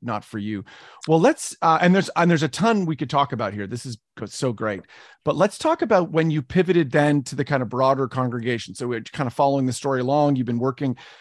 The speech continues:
with some of the town folks, and then it's, you know, we're, we're starting to work it internally. What happened when it, when you started to say, "Okay, we gotta actually start to talk to our people, even beyond the vote or before the vote," all of that stuff?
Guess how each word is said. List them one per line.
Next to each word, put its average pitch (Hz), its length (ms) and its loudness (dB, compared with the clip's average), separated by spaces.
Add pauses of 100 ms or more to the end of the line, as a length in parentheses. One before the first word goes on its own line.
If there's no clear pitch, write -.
(160)
with 120 80 -6
some 135 160 -2
of 123 80 -2
the 127 60 -6
town 156 400 0
folks, 151 520 2
and - 80 -4
then 123 140 0
it's, - 280 -8
you 143 120 -4
know, 123 120 -2
we're, 120 380 -2
we're 120 320 -6
starting 143 240 0
to 123 60 -2
work 135 260 -2
it 127 80 -2
internally. 151 640 -2 (240)
What 202 180 4
happened 233 380 2
when 170 100 4
it, 147 140 2
when 151 200 0
you 151 120 0
started 143 340 2
to 131 60 -6
say, 135 100 -2
"Okay, 120 140 -2
we 135 100 -2
gotta 180 140 4
actually 127 220 0
start 123 160 -6
to - 60 -18
talk 120 220 -2
to 110 160 -4 (460)
our 127 80 2
people, 123 500 0 (160)
even 262 220 2
beyond 160 260 4
the 127 60 2
vote 147 320 4
or 127 40 4
before 151 380 -2
the 143 80 -2
vote," 139 260 0
all 151 280 4
of 117 80 -6
that 117 240 -4
stuff? 110 320 -4